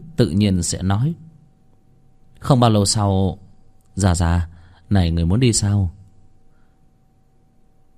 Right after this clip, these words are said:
Thật vất vả mới nhận thân, Vương Bình cũng rất muốn trò chuyện với Gia Gia một chút. Muốn biết rõ đến cùng là Tằng Gia Gia và Gia Gia của mình phát sinh chuyện gì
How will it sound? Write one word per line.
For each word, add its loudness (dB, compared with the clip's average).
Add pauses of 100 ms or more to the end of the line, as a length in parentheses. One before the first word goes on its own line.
(640)
Thật 4
vất 0
vả -2 (160)
mới 2
nhận 0
thân, 0 (400)
Vương 4
Bình 4
cũng -4
rất -2
muốn -2
trò 0
chuyện -6
với -2
Gia -2
Gia -2
một -4
chút. -2 (1500)
Muốn 4
biết 4
rõ -2 (260)
đến 0
cùng 2
là 2
Tằng -4
Gia -4
Gia -2
và -4
Gia -4
Gia -4
của -6
mình -6
phát -6
sinh -2
chuyện -6
gì -6